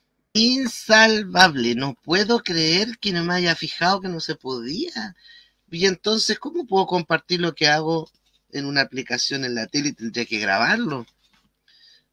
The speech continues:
Tendría que grabar el video y después pasarlo por aquí para, para compartirlo en el grupo. Pero es que si lo paso por aquí, entonces voy a...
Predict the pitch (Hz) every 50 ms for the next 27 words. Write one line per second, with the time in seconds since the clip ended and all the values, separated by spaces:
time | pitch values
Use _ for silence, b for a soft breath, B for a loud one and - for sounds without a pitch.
0 | _ - 151 147 143 151 170 175 170 175 165 156 147 143 135 135 147 170 196 220
1 | 233 220 220 233 220 202 214 226 233 240 247 247 - 170 160 151 160 - - 180
2 | - _ - 175 - - 180 180 180 185 170 - 165 165 156 151 135 - - 180
3 | 190 202 233 247 233 _ b b b b b b b b b b b - 170 175
4 | 175 160 - - _ _ - 151 147 151 139 - 147 143 139 - 143 139 123 _
5 | - 175 185 175 175 170 165 156 160 151 147 160 214 302 262 233 202 - - 165
6 | 175 - 170 165 - 156 135 127 123 120 - - 151 165 - 190 180 170 - 151
7 | 151 - 123 120 117 - - - 165 170 156 151 165 190 185 _ _ _ b b
8 | b b b b b b b b _ - 151 151 135 - 175 175 170 160 - 170
9 | 165 151 147 156 160 156 151 147 143 139 135 131 123 120 113 113 117 120 123